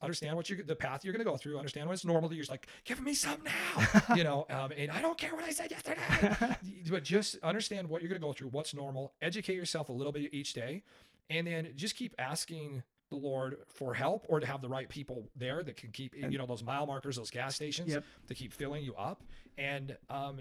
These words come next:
Speaker 1: don't ever give up on it. And just, like, honesty was a great liberator for me. When you can just turn around and be like, "I drank today," or, "I,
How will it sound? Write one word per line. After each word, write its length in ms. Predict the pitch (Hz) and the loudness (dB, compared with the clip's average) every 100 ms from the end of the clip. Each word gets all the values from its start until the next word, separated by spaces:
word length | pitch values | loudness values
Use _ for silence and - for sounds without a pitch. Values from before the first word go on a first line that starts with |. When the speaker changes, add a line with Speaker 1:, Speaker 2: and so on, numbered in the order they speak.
| 101 | -10
Speaker 1:
don't 180 | 104 156 | 0 0
ever 180 | 214 180 | 0 -2
give 220 | 127 139 | -2 -2
up 200 | 139 190 | 0 -2
on 180 | 120 110 | -2 -2
it. 160 | 123 - | -6 -6
And 140 | 135 131 | -6 -2
just, 220 | - - - | 0 -2 -6
like, 140 | 127 117 | -6 -2
honesty 380 | 156 214 - 117 | 0 0 -2 -4
was 200 | 113 - | -4 -4
a 60 | 120 | -8
great 360 | 110 127 135 | -4 -2 -2
liberator 400 | 120 110 101 98 | -2 -4 -6 -8
for 120 | - | -10
me. 200 | 92 80 - - | -12 -14 -18 -14
When 100 | - | -6
you 60 | 165 | -4
can 60 | 185 | -2
just 120 | - | -2
turn 120 | 151 | -2
around 100 | 147 | -2
and 80 | 131 | -2
be 80 | 135 | -2
like, 180 | 120 147 | -2 -2
"I 160 | 139 | -2
drank 220 | 123 117 - | -2 -4 -6
today," 240 | 90 85 | -10 -10
or, 100 | 90 | -4
"I, 140 | 123 | -4